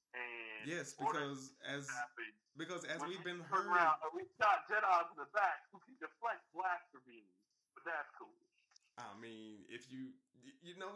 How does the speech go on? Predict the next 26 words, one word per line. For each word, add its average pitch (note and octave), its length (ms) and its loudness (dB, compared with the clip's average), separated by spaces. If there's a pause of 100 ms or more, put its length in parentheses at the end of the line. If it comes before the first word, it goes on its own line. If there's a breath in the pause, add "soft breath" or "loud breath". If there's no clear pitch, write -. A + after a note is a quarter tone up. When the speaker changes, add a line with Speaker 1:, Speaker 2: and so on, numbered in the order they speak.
Speaker 2:
they D#3+ 100 -6
gotta E3 240 -4
be C#3+ 140 -4
looking E3+ 260 -6
at C#3 160 -10
the A#2 80 -14
blaster C#3 540 -6
and A#2+ 80 -12
feel F#3 400 -8
the C3 100 -14
blaster B2 400 -8
coming F#3 480 -8
for B2+ 160 -12
them B2+ 140 -8
to A#2 100 -8
deflect D#3+ 320 -8
Speaker 1:
Of F#5+ 60 2
Speaker 2:
it, F5+ 100 0
right? G#4 220 -2
Speaker 1:
course, - 260 0 (640)
of, C#4+ 60 8
of C#4 180 4
course. G4+ 600 2 (100)
Oh, F4+ 320 4
of - 0 - (160)
course. G#4 400 2